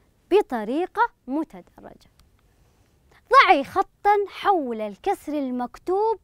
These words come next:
بأبسط شكل. نلاحظ هنا مجموعة من الكسور، هناك بعض الكسور موجودة في أبسط شكل. شوف الكسر الأول،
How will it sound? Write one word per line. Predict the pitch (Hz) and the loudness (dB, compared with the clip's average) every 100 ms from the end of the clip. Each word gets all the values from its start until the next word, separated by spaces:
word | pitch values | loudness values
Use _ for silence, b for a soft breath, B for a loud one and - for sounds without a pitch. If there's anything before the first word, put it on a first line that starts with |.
| - | -12
بأبسط | 220 - - 302 _ - - - 427 | -14 -12 -12 -12 _ -14 -8 -4 -4
شكل. | 427 233 - 190 _ b b b | -4 -8 -16 -20 _ b b b
نلاحظ | 214 269 320 262 | -4 -4 -6 -6
هنا | 330 349 | -4 -2
مجموعة | 330 320 302 349 359 381 | -2 -4 -4 -2 -2 -2
من | 381 | -2
الكسور، | 381 359 381 - 415 466 - b b 233 | -2 -4 -10 -8 -8 -8 -10 b b -10
هناك | 247 330 277 - | -8 -6 -8 -12
بعض | 226 339 392 392 | -2 0 0 -2
الكسور | 392 - 339 381 415 453 b b 233 | -6 -8 -8 -6 -6 -6 b b -10
موجودة | 240 247 240 349 330 226 214 202 | -8 -8 -6 -4 -4 -6 -10 -12
في | - 220 - | -12 -12 -2
أبسط | 427 - - 494 | -2 -2 -8 -8
شكل. | 311 - - - - b b | -10 -16 -18 -20 -20 b b
شوف | - 226 | -14 -10
الكسر | 269 330 320 359 | -8 -8 -6 -6
الأول، | 381 381 415 415 453 | -2 0 0 2 -2